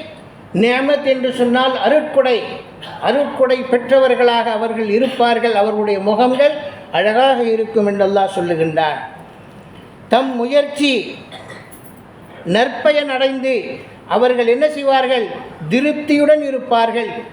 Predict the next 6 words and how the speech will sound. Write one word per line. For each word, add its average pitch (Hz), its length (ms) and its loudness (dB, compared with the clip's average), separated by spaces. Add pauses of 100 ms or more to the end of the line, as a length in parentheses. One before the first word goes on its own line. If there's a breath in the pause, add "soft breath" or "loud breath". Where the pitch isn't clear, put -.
லிசாயிஹா 226 800 0 (160)
ராதியா, 208 460 0 (880)
பொருந்தி 269 400 0
கொண்டவர்களாக 196 800 2 (680)
அவர்கள் 226 440 0 (220)
எல்லா 247 300 2